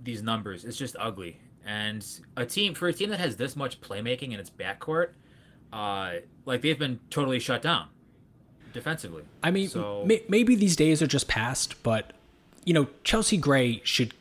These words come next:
Speaker 2: get her body
Speaker 1: Yeah.
Speaker 2: into the paint offensively. There's no reason why the majority of her shots against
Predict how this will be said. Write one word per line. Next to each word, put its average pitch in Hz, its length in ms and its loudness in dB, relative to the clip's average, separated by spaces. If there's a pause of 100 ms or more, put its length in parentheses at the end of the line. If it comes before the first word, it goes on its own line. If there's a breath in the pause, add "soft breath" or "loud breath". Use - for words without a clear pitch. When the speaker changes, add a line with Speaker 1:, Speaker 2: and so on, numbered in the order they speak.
(140)
Speaker 2:
get 170 180 2
her 165 160 0
body 123 320 0
Speaker 1:
Yeah. 120 140 0
Speaker 2:
into 143 280 2
the 123 80 2
paint 113 340 2
offensively. 107 580 -2
There's 147 240 4
no 185 140 8
reason 147 360 8
why 117 340 4
the 123 100 4
majority 127 540 4
of 120 120 2
her 131 140 0
shots - 480 2
against 120 500 0